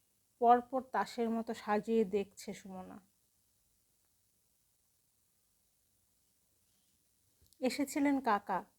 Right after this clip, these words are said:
যাচ্ছে তাই গালাগাল করতে করতেই ঢুকেছিলেন, সুমনাকে নয়, সুমনার মা বাপকে। আর বলেছিলেন, "একান্নবর্তী পরিবারে কারো যা খুশি করবার স্বাধীনতা নেই।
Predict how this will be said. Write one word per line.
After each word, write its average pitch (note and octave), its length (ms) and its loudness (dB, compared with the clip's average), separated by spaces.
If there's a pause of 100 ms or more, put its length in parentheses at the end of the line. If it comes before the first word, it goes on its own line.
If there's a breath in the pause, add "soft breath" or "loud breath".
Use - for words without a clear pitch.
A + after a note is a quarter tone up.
(360)
যাচ্ছে A#3 500 -4
তাই B3+ 240 0
গালাগাল G#3+ 500 2
করতে A#3 320 -6
করতেই A#3+ 380 -4
ঢুকেছিলেন, F#3+ 680 -6 (440)
সুমনাকে C4+ 720 -2
নয়, F#3 260 -10 (140)
সুমনার A3+ 600 -2
মা G#3+ 260 -4
বাপকে। F#3+ 500 -6 (800)
আর A3 200 2
বলেছিলেন, A3+ 720 2 (320)
"একান্নবর্তী C4 720 2
পরিবারে C4 480 4
কারো A#3+ 300 4
যা A#3+ 180 2
খুশি A#3 260 -8
করবার A#3 320 2
স্বাধীনতা G#3+ 560 -6
নেই। F#3 280 -12